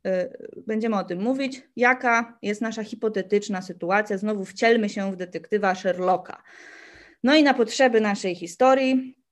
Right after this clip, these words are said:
zostajemy wezwani na miejsce, w którym mamy niestety ciało znalezione w kałuży krwi na podłodze obok krzesła, w dłoni trzyma pistolet, no i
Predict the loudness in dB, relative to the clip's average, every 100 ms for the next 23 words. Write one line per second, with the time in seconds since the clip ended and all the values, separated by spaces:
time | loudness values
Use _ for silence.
0 | _ _ _ 2 2 6 6 6 4 2
1 | 0 0 0 0 0 -2 -4 -2 0 0
2 | -4 -10 -16 -8 4 6 6 4 -2 -2
3 | 0 0 -2 -2 -2 -2 -2 2 2 4
4 | 0 -2 -8 -4 0 0 0 -2 -2 -2
5 | -4 -8 -20 _ _ _ _ 2 4 4
6 | 0 -4 -10 -4 -4 -4 -4 -2 -4 -6
7 | -8 -10 -10 -2 0 0 0 0 -2 -14
8 | -16 -8 0 2 2 2 -2 -8 _ _
9 | -12 -2 0 0 -4 -6 -2 2 2 0
10 | -4 _ _ -4 -2 -4 -8 _